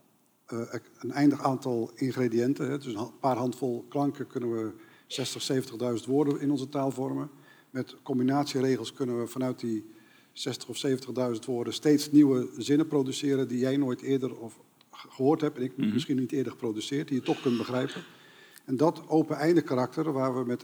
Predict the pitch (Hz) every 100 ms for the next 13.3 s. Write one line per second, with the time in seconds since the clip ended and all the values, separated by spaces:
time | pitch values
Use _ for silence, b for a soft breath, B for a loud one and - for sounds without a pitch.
0 | - 131 123 139 147 143 143 135 127 127
1 | 135 127 123 120 127 151 160 147 127 127
2 | 131 117 139 151 147 - - 123 123 -
3 | 123 131 120 123 143 147 139 151 135 139
4 | 143 127 131 - 127 113 131 117 120 117
5 | 104 - b b - 113 101 B - -
6 | 113 120 - - 117 156 170 143 139 127
7 | 123 104 - - 120 113 131 131 - 120
8 | 135 123 113 120 117 107 - - - -
9 | 151 165 170 - - 120 117 104 107 110
10 | 104 - 110 110 107 107 113 113 107 107
11 | 107 107 107 - 113 113 110 - 117 110
12 | 117 110 110 113 120 117 110 139 139 135
13 | 131 117